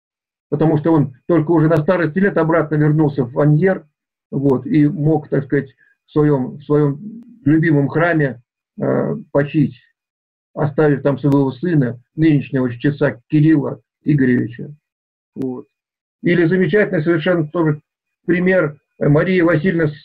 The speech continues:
Сметанкина-Гудкова, вот, это автор книжки о матери Нонне, которая тридцать лет была верна приходу в Аньере. Вот, когда мы туда приезжали, как раз она почила,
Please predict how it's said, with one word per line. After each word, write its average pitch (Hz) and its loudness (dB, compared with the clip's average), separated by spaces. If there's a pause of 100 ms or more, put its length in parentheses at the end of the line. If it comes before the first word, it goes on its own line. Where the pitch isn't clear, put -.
Сметанкина-Гудкова, 160 0 (260)
вот, 143 2
это 151 0
автор 151 0 (240)
книжки 160 0
о 151 2
матери 147 0
Нонне, 160 0 (280)
которая 151 0
тридцать 180 -2
лет 175 0 (420)
была 151 2
верна 151 -2 (220)
приходу 156 2
в 139 2
Аньере. 151 2 (260)
Вот, 143 -2
когда 151 2
мы 147 2
туда 143 2
приезжали, 151 0
как 151 -4
раз 135 -4
она 135 -4
почила, 151 0